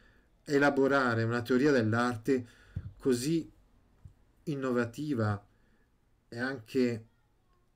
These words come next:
rivoluzionaria, possiamo dire, come invece fecero gli impressionisti. La storia dell'arte, possiamo dirlo, europea e mondiale, è cambiata dopo gli impressionisti,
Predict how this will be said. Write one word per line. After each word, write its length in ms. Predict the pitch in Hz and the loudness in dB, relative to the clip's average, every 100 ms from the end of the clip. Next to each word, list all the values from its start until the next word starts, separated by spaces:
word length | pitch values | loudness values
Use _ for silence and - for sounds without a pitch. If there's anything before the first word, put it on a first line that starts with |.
| _ | _
rivoluzionaria, 1040 | 127 135 123 113 110 117 113 131 107 95 | -2 0 2 0 -4 -6 -4 -4 -4 -6
possiamo 460 | - 104 - 107 110 | -8 -10 -8 -8 -6
dire, 440 | 107 92 101 104 _ _ _ - _ _ | -6 -8 -10 -12 _ _ _ -20 _ _
come 200 | - 139 | -4 -4
invece 400 | 143 127 123 135 | 0 0 0 -2
fecero 580 | 120 107 110 117 113 110 | -4 -6 -2 -2 -2 -6
gli 100 | 123 | -8
impressionisti. 880 | 117 110 113 - 107 87 - - 98 _ _ _ _ _ _ _ _ | -8 -4 -6 -6 -10 -10 -18 -20 -20 _ _ _ _ _ _ _ _
La 140 | - 135 | -12 -10
storia 300 | - 196 170 | -2 -2 0
dell'arte, 880 | 131 120 139 143 113 110 139 139 - _ _ - | 0 2 2 0 -2 -4 -4 -4 -10 _ _ -10
possiamo 440 | 110 - 117 113 | -8 -6 -6 -4
dirlo, 600 | 113 127 107 107 104 - _ _ | -2 -2 0 -2 -4 -8 _ _
europea 580 | - 117 110 110 139 123 | -14 -8 -6 -2 0 2
e 60 | 107 | 0
mondiale, 720 | 107 110 113 104 95 101 101 _ _ _ | -2 -2 -2 -2 -4 -6 -8 _ _ _
è 140 | - - | -12 -6
cambiata 640 | 135 117 131 139 110 98 | -6 -2 0 0 -4 -10
dopo 360 | 107 120 110 113 | -6 -6 -4 -4
gli 60 | |
impressionisti, 920 | 110 104 110 107 110 101 90 - 95 | -4 -4 -8 -10 -10 -12 -12 -16 -16